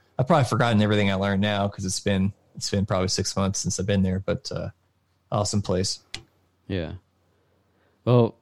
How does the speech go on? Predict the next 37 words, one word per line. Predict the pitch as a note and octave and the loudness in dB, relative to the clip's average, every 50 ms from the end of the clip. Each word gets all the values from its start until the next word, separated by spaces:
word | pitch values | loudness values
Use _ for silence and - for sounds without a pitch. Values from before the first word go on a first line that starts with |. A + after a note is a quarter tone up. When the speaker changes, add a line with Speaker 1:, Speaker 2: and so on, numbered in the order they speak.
| _ _ _ - | _ _ _ -4
Speaker 2:
um, | A2+ G#2+ G#2 G#2 G2+ G2 F#2+ F2+ F2+ _ _ - | -2 -2 -2 -2 -2 -4 -4 -6 -10 _ _ -2
I'm, | - A#2 B2+ A2+ - _ _ - | 0 2 2 2 0 _ _ -4
I'm | - A2+ A#2 | -2 -2 -2
still | - - G2+ | 0 -2 -2
doing | F#2+ G#2 G2 G2 F#2 F#2 F#2 F#2 | -2 -2 -2 -2 -4 -4 -6 -6
Krav | - - A2 G#2 F#2 | -4 -2 -2 -2 -2
Maga | F#2 G2 F#2+ F#2+ A2 A2 G#2+ G2+ G2+ G2+ - _ _ - - - | -2 -4 -4 -2 0 0 0 0 -2 -4 -8 _ _ -20 -16 -10
and | F#2 F#2 F2+ F2+ F2 E2+ E2+ - - - _ - | -8 -6 -6 -6 -6 -8 -10 -12 -18 -18 _ -8
Speaker 1:
Cool. | - - A#2 G2+ G2+ B2 C#3 | -4 -2 0 0 0 0 0
Speaker 2:
and | C3+ G#2+ G2+ F#2 | 0 0 -2 -2
the | G2+ F#2+ | -4 -2
way | G2 A2 A2 G#2+ G#2 | 0 2 2 2 2
they | F#2+ G#2 | 2 2
Speaker 1:
Cool. | G#2+ A2+ A#2 A#2 - _ _ | 2 2 0 -2 -4 _ _
Speaker 2:
kind | - A2+ G#2+ G#2+ G#2+ | -4 -2 0 0 0
of | G#2 F2+ - - - _ - - - - _ _ - | -2 -4 -6 -16 -20 _ -18 -18 -18 -18 _ _ -12
work | G2+ G2 A2 A#2 G#2+ - A2 | -4 0 0 2 2 2 2
around | G#2 G#2+ A2+ A2+ G#2+ G#2+ | 2 4 6 6 6 4
it | G#2 F#2+ F2 | 2 0 -2
is, | F#2+ G2+ F#2+ - - | -4 -6 -8 -10 -12
like, | - - E2+ | -12 -10 -10
instead | F#2+ F#2 - - A2+ G#2 G#2+ | -10 -8 -4 0 0 0 0
of | G#2 F2+ - - - _ _ _ _ _ _ _ _ _ _ - | -2 -4 -6 -14 -20 _ _ _ _ _ _ _ _ _ _ -4
trying | - A#2 G#2+ G#2 | 0 2 2 4
to | G#2+ G2+ - _ _ _ - | 2 0 -2 _ _ _ -4
punch | - A2 A2 A#2 A2 - | 0 2 2 2 2 0
and | G#2 G#2 G2 - _ - | -2 -4 -4 -6 _ -2
kick | - B2 A2+ | 0 2 2
each | A2+ G#2+ - - | 2 0 0 0
other, | G#2+ G2 G2 F#2+ | 0 0 0 -2
we | G2 G2 | -2 -2
use | F#2+ G#2 G#2+ G#2 G2+ | 0 0 -2 -2 -2
these | - G#2 G2 F#2+ - - - | -4 -4 -4 -4 -6 -10 -6
pool | - - A#2 B2 B2+ | 0 2 4 6 6
noodles, | B2 B2+ B2+ B2 B2 B2+ C3+ C3 - - - _ _ _ _ _ _ _ _ _ _ _ - - - - | 6 6 6 4 4 2 0 0 -4 -8 -20 _ _ _ _ _ _ _ _ _ _ _ -16 -12 -6 -2
and | - A2 B2 | 4 6 6
it's | C3 A#2 - - | 6 6 6 4